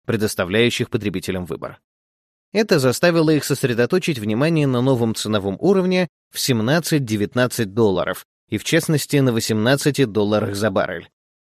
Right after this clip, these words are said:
на одиннадцать долларов ниже официальной цены в двадцать девять долларов, которая существовала несколько месяцев назад. Им она казалась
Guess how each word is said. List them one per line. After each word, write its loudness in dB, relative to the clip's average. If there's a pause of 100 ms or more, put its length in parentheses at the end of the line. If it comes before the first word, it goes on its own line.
(120)
на 0
одиннадцать 2
долларов 2
ниже 2
официальной 0
цены 0
в -4
двадцать -2
девять -2
долларов, 2 (260)
которая 2
существовала 0
несколько -2
месяцев -6
назад. -10 (720)
Им 4
она 4
казалась 0